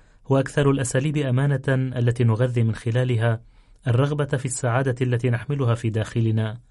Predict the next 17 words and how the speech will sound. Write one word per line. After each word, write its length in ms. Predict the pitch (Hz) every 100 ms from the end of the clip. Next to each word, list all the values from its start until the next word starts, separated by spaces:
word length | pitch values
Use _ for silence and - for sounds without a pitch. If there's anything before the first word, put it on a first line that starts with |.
| _ _ _ _ - -
إن 140 | 127 120
حياتنا 520 | - 113 120 123 113
تتحقق 680 | 113 - - 139 - 123 120
وتكتمل 680 | 113 131 - 123 120 120 117 - - _ -
عندما 360 | 156 165 160
نكتشف 500 | 156 147 160 - -
من 220 | 135 110 117
نحن 420 | 120 127 123 120 - -
وما 240 | 120 117
هي 140 | 127 113
صفاتنا 680 | - - 127 127 120 117 117 - - _
وفي 200 | 131 120
أي 160 | 139 139
مجال 460 | 123 120 147 139 131
يمكننا 520 | 120 120 147 135 123
أن 100 | 117
نستثمرها، 840 | 107 - 117 - 131 117 113 107